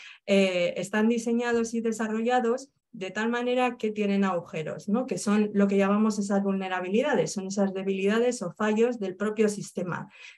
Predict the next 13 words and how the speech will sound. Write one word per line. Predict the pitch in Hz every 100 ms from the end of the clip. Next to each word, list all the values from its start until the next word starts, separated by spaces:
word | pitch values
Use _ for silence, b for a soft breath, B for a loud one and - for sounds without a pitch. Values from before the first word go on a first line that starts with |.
| B
que | - 285 285
pueden | 240 233 240
ser, | 233 254 247 214 - -
eh, | 185 180 175 170 165 -
susceptibles | 156 202 196 175 - 233 226 196
de | 170
ser | 165 202
atacadas | 208 226 226 254 247 294 294
o, | 220
bueno, | 202 180 -
más | 190 202 202
bien | 233 214
explotadas | 202 196 196 190 247 247 247 262